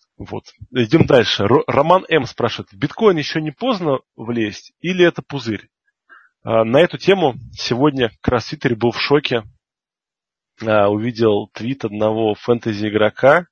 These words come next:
а, который, а, ретвитнул, а, пост Насима Талеба.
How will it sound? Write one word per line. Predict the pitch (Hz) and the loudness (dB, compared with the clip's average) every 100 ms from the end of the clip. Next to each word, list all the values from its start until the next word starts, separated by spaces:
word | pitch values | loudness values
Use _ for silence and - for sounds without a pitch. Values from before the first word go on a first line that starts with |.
| _ _ _ _ _ _ _ | _ _ _ _ _ _ _
а, | - - - | -10 -8 -8
который, | - - 131 123 113 113 - | -10 0 2 4 2 -2 -4
а, | 117 110 | 0 2
ретвитнул, | 110 - 139 143 131 110 104 - | 0 -2 -4 -2 -2 -2 -4 -8
а, | 113 107 104 - | -6 -2 -2 -4
пост | - 139 143 - - _ _ _ _ _ _ _ _ _ _ | 2 2 2 -10 -20 _ _ _ _ _ _ _ _ _ _
Насима | 110 117 - 151 131 | 0 0 2 0 0
Талеба. | - 127 113 95 101 | 2 4 4 0 -8